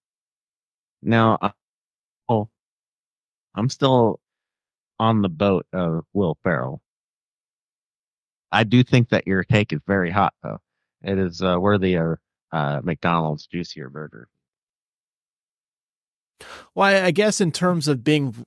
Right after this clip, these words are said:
Speaker 2: like, relevant for a long period of time.
Speaker 1: Yeah.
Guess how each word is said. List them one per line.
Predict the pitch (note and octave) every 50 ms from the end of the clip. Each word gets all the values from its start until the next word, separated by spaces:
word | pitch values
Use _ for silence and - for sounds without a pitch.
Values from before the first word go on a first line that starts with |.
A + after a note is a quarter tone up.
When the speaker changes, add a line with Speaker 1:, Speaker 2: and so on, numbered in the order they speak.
| _ -
Speaker 2:
like, | C#3 C3+ B2+ B2 - _ _ _ _ _ _ _ _ _ _ _ _ _ _
relevant | - A#2+ A#2+ C3+ C#3+ D3+ D#3 D3+ D3 D3 C#3 -
for | - C#3+ C3+
a | A#2+
long | A#2 A#2 B2 B2+ C3 C3+ C3+ C3+ B2+
period | B2 C3+ C#3 C#3 C3+ C3 B2
of | A2+ -
time. | - C3 B2+ B2+ B2+ C3+ C3 C3+ C3 B2 _ _ _ _ _ _ _ _ _ _ _ _ _ _ _ _ _ _ _ _ _ _ _ _ _
Speaker 1:
Yeah. | C3 C#3 B2+ A2+ A2